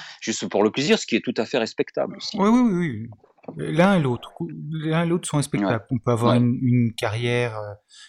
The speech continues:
Speaker 2: d'écrivain
Speaker 1: Ouais.
Speaker 2: littéraire qui fait ça en plus. On peut avoir
Speaker 1: Ouais.
Speaker 2: une carrière d'écrivain commercial dont
Speaker 1: Ouais.
Speaker 2: l'objectif est de vivre de sa plume, euh, de manière régulière.
Speaker 1: Ouais.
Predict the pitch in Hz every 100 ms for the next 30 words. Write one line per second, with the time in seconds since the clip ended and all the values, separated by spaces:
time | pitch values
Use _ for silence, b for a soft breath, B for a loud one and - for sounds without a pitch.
0 | _ 120 104 - 123 131 131 - 120 120
1 | 127 127 127 - 113 110 113 110 110 107
2 | - 110 117 117 120 110 - 170 214 -
3 | 117 127 110 120 92 110 120 107 113 120
4 | 113 110 - 110 117 117 127 123 - 147
5 | 175 202 b b _ 139 123 110 85 -
6 | 190 - 113 110 123 139 123 - - -
7 | 170 180 127 113 107 104 117 117 127 110
8 | 107 110 107 - - _ b b 101 95